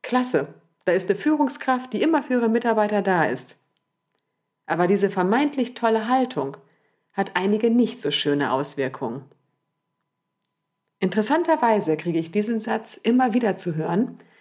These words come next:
wenn ich Führungskräfte frage, welche Regelkommunikation sie bei ihrem Team eingeführt haben. Ob sie zum Beispiel wöchentliche Teammeetings haben und einen Einzeljour fix mit jedem Mitarbeiter.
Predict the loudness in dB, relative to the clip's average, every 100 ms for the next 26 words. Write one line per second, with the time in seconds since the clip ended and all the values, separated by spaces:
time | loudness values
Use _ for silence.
0 | _ _ _ 0 2 2 0 0 0 0
1 | -2 -4 -4 -10 -2 0 2 2 0 -4
2 | _ _ _ _ _ 0 2 2 2 4
3 | 4 2 0 0 0 0 -2 0 2 2
4 | 2 0 0 0 0 -2 -2 -2 0 0
5 | 0 0 0 -2 0 -2 -2 -8 -14 _
6 | _ _ _ _ _ _ _ _ _ _
7 | -4 0 -2 0 0 2 2 2 0 2
8 | 0 0 -2 -2 -4 -2 0 2 0 -2
9 | -6 -6 -2 -2 -4 -12 -16 _ _ _
10 | _ _ _ -4 0 2 2 2 2 2
11 | 0 0 -2 -2 -6 -4 -8 -4 -2 0
12 | -2 -4 -4 -4 -8 -8